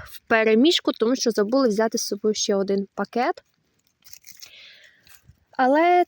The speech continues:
це нічого. І ще хочу вам показати ось цього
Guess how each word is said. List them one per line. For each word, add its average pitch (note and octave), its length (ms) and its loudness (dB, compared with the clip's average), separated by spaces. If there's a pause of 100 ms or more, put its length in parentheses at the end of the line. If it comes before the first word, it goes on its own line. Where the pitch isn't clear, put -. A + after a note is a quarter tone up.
(100)
це D4 460 0 (200)
нічого. G#3+ 680 0
І A3+ 80 -2
ще F4 240 0
хочу - 380 -2
вам B3 160 0
показати - 600 -6
ось G#4 220 0
цього D4+ 300 2